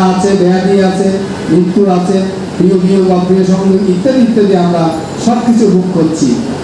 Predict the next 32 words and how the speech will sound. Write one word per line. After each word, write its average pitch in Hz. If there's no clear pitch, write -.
তো 151
সুতরাং 202
যদি 208
আমরা 233
জন্মকে 208
রোধ 202
করতে 190
পারি, 170
তাহলে 208
আমাদের, 175
এম, 165
মৃত্যু 202
রোধ 226
হবে 220
এবং 180
আমরা 175
আর 170
কোনো 208
জন্ম 175
লাভ 147
করব 147
না। 120
তো 151
সদ্ধর্মের 190
পূজারী 190
উপাসক 190
উপাসিকা 180
বিন্দু, 165
ভগবান 240
বুদ্ধ 190
এই 202
যে 214